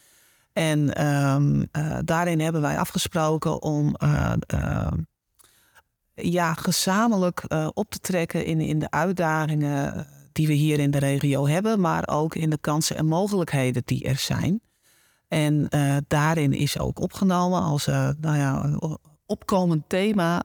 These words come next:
eh, de eiwittransitie. Die is daar ook in benoemd. En dat is dan ook zeker een van de partners waar ik mee, eh,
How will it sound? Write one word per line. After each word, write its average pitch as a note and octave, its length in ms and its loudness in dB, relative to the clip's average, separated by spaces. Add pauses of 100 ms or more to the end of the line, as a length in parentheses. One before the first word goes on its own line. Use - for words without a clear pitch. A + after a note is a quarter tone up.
eh, D3+ 420 -2
de D#3+ 80 -4
eiwittransitie. D3+ 880 -2
Die D3 200 -2
is - 180 -6
daar C3+ 220 0
ook C#3+ 160 0
in C#3 120 2
benoemd. C3 460 -2 (540)
En E3 140 -2
dat D3+ 160 -2
is D3+ 120 0
dan C#3+ 160 2
ook C#3 120 0
zeker D#3+ 340 0
een D#3 160 0
van - 120 -2
de C#3 60 0
partners D3 560 0
waar C#3+ 240 0
ik D3 160 -2
mee, C3+ 320 0
eh, C#3+ 240 -2